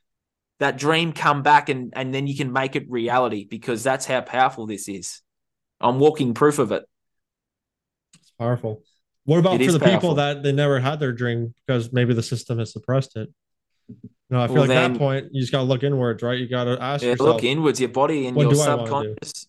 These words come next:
Speaker 1: your spirit, whoever, like, we can go deep into it, like, spirit, there's something there that will tell you what it is that you can be doing. Like, there, there isn't, we have an inner voice, we have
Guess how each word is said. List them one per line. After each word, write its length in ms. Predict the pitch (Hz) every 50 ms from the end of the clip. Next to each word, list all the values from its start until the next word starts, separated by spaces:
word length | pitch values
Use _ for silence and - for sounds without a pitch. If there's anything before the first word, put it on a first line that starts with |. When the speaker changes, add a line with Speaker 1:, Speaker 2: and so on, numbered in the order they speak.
| _ 131 127 123 120 123 _ _ _ _ -
Speaker 1:
your 180 | 85 113 107
spirit, 600 | - - - - - - 156 160 170 175 160 -
whoever, 400 | 147 139 135 143 151 156 165 156 147
like, 200 | 143 135 135 139
we 120 | 139 139
can 100 | 139 143
go 160 | 143 151 151
deep 320 | 120 104 135 135 135 131 135
into 160 | 139 143 143
it, 40 | 123
like, 180 | 123 117 110
spirit, 500 | - - - - 143 151 160 143 - - - - _ _ -
there's 260 | - 151 147 143 139
something 580 | - - - 180 185 180 180 - 170 165 160 147
there 220 | 139 151 156 156
that 100 | 139 139
will 200 | 139 127 127 120
tell 280 | 113 - - 156 156 151
you 140 | 139 131 127
what 200 | 131 135 135 127
it 100 | 120 127
is 400 | 139 139 127 139 - - - - _ _ _ _ _ _ _ _ _ _ _ _ _ _ _ _ _ _ _ _ _ _ _ _ _ _ -
that 180 | 131 123 113
you 140 | 131 139 135
can 140 | 139 143 127
be 100 | 120 113
doing. 400 | 110 113 120 120 110 98 90 _ _ _ _ -
Like, 240 | 120 120 117 117 -
there, 260 | 131 127 127 127 120
there 300 | - 131 127 127 135 143
isn't, 360 | 147 143 139 139 135 139 143
we 180 | 127 135 135 127
have 260 | - 147 151 165 160
an 200 | 160 151 139 - -
inner 240 | 151 156 147 139 131
voice, 380 | 120 120 135 143 143 143 143
we 120 | - 127 123
have 320 | - 147 151 160 147 135